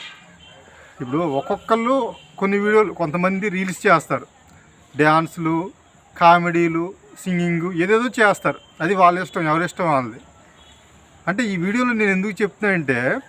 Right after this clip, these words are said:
ఎవరెన్ని చెప్పినా, ఇప్పుడు ఎందుకు చేస్తున్నాను నా స్వలాభం కోసము అంటే కాదండి, నేను క్లియర్గా చెప్తున్నాను. ఎవరి కోసం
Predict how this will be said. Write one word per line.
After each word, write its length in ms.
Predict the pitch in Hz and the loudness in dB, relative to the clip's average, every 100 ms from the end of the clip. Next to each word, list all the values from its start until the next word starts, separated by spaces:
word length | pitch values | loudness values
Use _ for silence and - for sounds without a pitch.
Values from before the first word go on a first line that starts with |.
| - - - - - - - - - 131 | -18 -20 -20 -20 -20 -20 -20 -20 -8 -2
ఎవరెన్ని 360 | 147 240 254 254 214 | 2 4 4 2 -2
చెప్పినా, 320 | - 190 160 160 277 - - _ - - - - | -2 0 2 2 -2 -8 -20 _ -20 -20 -18 -8
ఇప్పుడు 240 | 139 147 160 147 | -2 0 0 0
ఎందుకు 220 | 147 190 190 | 0 -2 2
చేస్తున్నాను 380 | 208 185 202 185 170 | 2 2 0 -2 -2
నా 40 | - | 0
స్వలాభం 400 | 170 175 170 185 185 | 2 2 2 -4 -2
కోసము 320 | 180 185 175 170 | -2 -2 0 0
అంటే 240 | 170 151 190 247 392 403 - - - - - _ _ _ - - _ _ - _ _ - - - | -2 -2 -4 -4 -8 -18 -20 -20 -20 -20 -20 _ _ _ -20 -20 _ _ -20 _ _ -20 -20 -2
కాదండి, 380 | 170 190 180 123 190 | 2 4 2 -2 -6
నేను 160 | 156 165 165 165 185 - - | -4 -2 -2 -4 -8 -16 -6
క్లియర్గా 280 | 196 233 233 | 0 0 2
చెప్తున్నాను. 340 | 202 - 143 135 139 | -2 -2 -4 0 2
ఎవరి 200 | 208 202 - | 2 0 0
కోసం 280 | 190 196 | 0 0